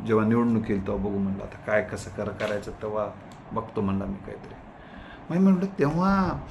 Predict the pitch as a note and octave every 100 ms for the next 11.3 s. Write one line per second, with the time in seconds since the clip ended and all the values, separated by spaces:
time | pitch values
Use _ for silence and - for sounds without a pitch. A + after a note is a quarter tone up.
0 | - - C#3 F#3 F#3 D3 C#3+ E3 G#3 G3
1 | G3+ G3 G3 F#3+ F#3+ F3+ E3+ F3 F3 E3+
2 | E3 E3 F3 F3 E3 D#3+ D#3 D3 - -
3 | - A2+ A#2+ C#3+ D3+ F#3 F#3+ F3 F3 F3
4 | E3+ E3+ D#3+ D#3+ D#3+ D#3 E3 D#3 D#3+ D#3+
5 | D#3+ D3+ D3+ D3+ C#3+ C#3+ C#3+ C3 A#2+ A2
6 | G2 G2+ G2+ A#2 F3+ G#3+ - - - -
7 | - - A2 D3+ D3+ F#3+ D#3 D#3+ C#3+ D#3
8 | D3+ D#3 C#3+ B2 - D3+ C#3 B2+ G2 -
9 | - - - - - - - - - -
10 | - - - A#2+ - F#3 F#3+ G3+ F#3 F#3
11 | F#3 D#3+